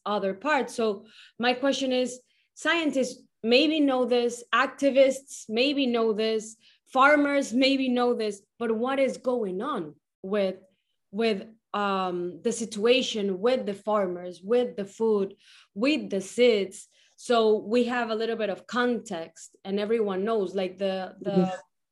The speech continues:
Speaker 1: the regular consumer, the, the people who
Speaker 2: Mm-hmm.
Speaker 1: are at home, who are not involved in this, uh, movement.
Speaker 2: Yeah. So, you know, out of the Research Foundation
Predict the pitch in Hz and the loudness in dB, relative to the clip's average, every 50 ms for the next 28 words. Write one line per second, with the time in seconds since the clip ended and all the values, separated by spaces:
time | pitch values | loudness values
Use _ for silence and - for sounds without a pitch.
0 | _ _ - 214 254 226 269 277 262 269 311 302 294 285 277 262 254 247 247 240 | _ _ -2 -2 2 4 4 4 4 2 0 0 2 2 2 2 2 0 0 -2
1 | 233 233 233 226 127 127 127 127 - _ _ _ - 240 226 233 202 - - 311 | -4 -8 -12 -14 -14 -12 -14 -14 -16 _ _ _ -4 -2 -2 -2 -4 -2 0 2
2 | 339 294 247 190 175 175 175 - 196 196 196 190 196 196 202 196 233 240 226 233 | 2 2 2 0 -2 -6 -8 -6 -6 -6 -6 -8 -10 -12 -10 -6 -6 -8 -6 -4
3 | 240 240 - - 214 214 214 208 208 214 - - - 202 202 208 190 240 269 269 | -4 -2 0 0 0 0 -2 -4 -6 -8 -10 -10 -12 -12 -12 -10 -6 -2 0 0
4 | 240 202 170 170 190 196 - _ _ _ _ _ _ - - 214 214 214 214 220 | 0 0 -2 -6 -16 -20 -20 _ _ _ _ _ _ -4 0 2 2 2 2 2
5 | 220 226 226 226 220 - - _ _ - - 226 220 202 196 202 190 175 170 170 | 2 2 0 0 -2 -6 -12 _ _ -8 -4 -4 -2 -2 -2 -2 -4 -4 -6 -8
6 | - _ - 202 180 175 175 175 175 170 170 165 - - - _ - 180 175 170 | -16 _ -14 -10 -10 -8 -8 -8 -8 -10 -10 -12 -18 -20 -20 _ -14 -14 -12 -8
7 | 175 185 185 180 160 165 165 160 - - - - - _ _ _ _ _ _ _ | -6 -6 -6 -6 -2 2 2 2 2 0 -10 -18 -20 _ _ _ _ _ _ _
8 | _ _ _ _ _ _ _ _ _ _ _ _ _ _ _ _ - - - - | _ _ _ _ _ _ _ _ _ _ _ _ _ _ _ _ -14 -12 -6 4
9 | - 294 254 - - - _ _ _ - - 254 220 196 - - 269 277 302 320 | 8 8 8 8 6 -4 _ _ _ -2 0 2 2 2 2 4 4 6 6 6
10 | 311 311 254 233 269 240 240 240 - 254 233 202 190 - - 190 170 175 175 180 | 4 2 -2 -2 -2 0 2 2 4 4 4 2 2 -2 -4 -4 -2 -2 0 0
11 | 180 160 147 - - - 123 113 127 147 | 0 0 -2 -6 -10 -10 -10 -10 -10 -14